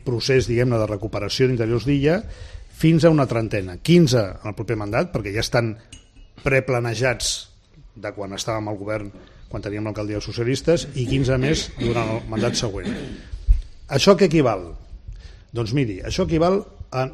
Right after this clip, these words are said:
nou camps de futbol, d'arbres. Jo no sé si això contamina molt o no. Jo més aviat crec, no, no, no, en fi, ja li faré el càlcul sobre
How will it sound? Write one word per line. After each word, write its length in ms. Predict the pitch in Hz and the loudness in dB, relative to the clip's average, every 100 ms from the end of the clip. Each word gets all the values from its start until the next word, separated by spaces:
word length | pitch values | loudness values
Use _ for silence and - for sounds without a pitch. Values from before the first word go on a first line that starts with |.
| - | -4
nou 300 | 139 175 202 | 2 2 2
camps 320 | - 151 151 139 | 0 0 2 0
de 80 | |
futbol, 380 | 127 110 98 82 85 - - - - - - | -2 -4 -6 -10 -14 -16 -18 -20 -20 -20 -6
d'arbres. 540 | 120 117 98 90 - - - - - - - - - - - - - - - - - - - - | 0 2 0 -4 -4 -2 -4 -8 -12 -18 -18 -18 -20 -20 -20 -20 -14 -16 -16 -20 -20 -20 -18 -12
Jo 160 | 87 | -10
no 80 | 92 | -6
sé 160 | 107 131 | -2 -2
si 160 | 117 | -2
això 240 | 92 101 95 85 | -4 -6 -6 -8
contamina 480 | - 95 90 90 87 82 | -10 -10 -8 -10 -10 -12
molt 220 | 82 82 | -12 -6
o 20 | |
no. 80 | 120 151 - - - - - - - - - - - 107 | -6 -6 -14 -20 -20 -20 -20 -20 -20 -20 -20 -20 -14 -12
Jo 80 | 92 | -10
més 160 | 92 | -8
aviat 320 | 95 98 104 - | -4 -2 -2 -2
crec, 400 | 107 117 - - | -4 -4 -8 -16
no, 160 | 110 92 | -14 -14
no, 320 | 95 95 95 | -14 -16 -16
no, 260 | 104 101 104 | -16 -18 -20
en 240 | - - - | -20 -18 -10
fi, 140 | 113 | -8
ja 80 | 107 | -6
li 180 | 107 104 | -8 -8
faré 220 | 113 110 | -8 -6
el 80 | 110 | -6
càlcul 320 | 113 117 113 | -6 -6 -6
sobre 380 | - 110 110 107 | -6 -6 -6 -6